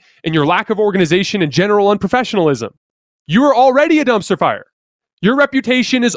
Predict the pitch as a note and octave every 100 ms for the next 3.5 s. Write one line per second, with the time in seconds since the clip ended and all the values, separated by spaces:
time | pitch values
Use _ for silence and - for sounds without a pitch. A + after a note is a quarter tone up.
0 | - B3+ C4 A3 A3+ G#3 G3 - _ F#3
1 | F#3+ F3 F#3 B2+ - - - _ _ _
2 | _ _ _ _ - G#3 F#3 A#3 B3 A3+
3 | _ _ F#3 F3